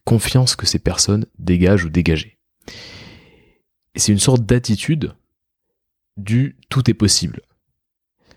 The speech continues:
qui en fait est fascinante. Et c'est vraiment la confiance. La base de tout, c'est la confiance. Et donc je me suis dit, tiens, intéressant.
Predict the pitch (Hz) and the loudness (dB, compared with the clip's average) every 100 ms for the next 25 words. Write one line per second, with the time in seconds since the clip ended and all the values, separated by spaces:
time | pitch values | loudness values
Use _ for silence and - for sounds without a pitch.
0 | _ _ _ - - 117 98 87 131 85 | _ _ _ -8 -2 0 0 0 0 -2
1 | - - - 101 90 - - _ _ - | -4 -2 -2 0 -4 -6 -20 _ _ -20
2 | _ _ - 107 98 113 107 117 156 87 | _ _ -2 0 2 0 2 2 2 0
3 | 113 101 95 - 92 98 120 156 123 98 | -2 -2 -2 -2 -2 0 2 4 4 0
4 | - 147 87 87 90 - - - 120 139 | 0 -2 0 0 -2 -8 -12 -6 -2 0
5 | 139 - 156 147 156 - 147 160 123 - | 0 0 0 2 2 2 2 4 4 2
6 | 117 | 0